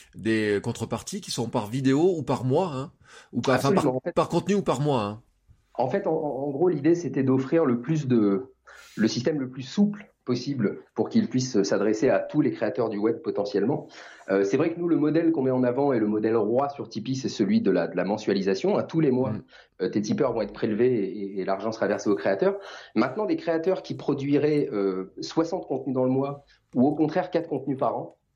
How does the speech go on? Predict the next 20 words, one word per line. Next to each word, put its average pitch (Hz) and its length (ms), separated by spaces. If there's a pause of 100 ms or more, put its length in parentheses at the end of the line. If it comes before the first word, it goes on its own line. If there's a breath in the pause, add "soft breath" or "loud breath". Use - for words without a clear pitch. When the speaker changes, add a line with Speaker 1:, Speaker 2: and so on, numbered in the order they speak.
(580)
Speaker 2:
euh, 104 220
ben, 113 340
pour, 170 240
pour, 170 300
pour 180 160
ces 170 140
créateurs-là, 135 680
euh, 101 340 (300)
qu'ils 123 140
le 127 160
souhaitent, 185 380
en 123 80
fait, 175 200
ils 170 80
peuvent 127 220
demander 135 280
à 160 60
toucher 147 280
leur 135 180
type, - 260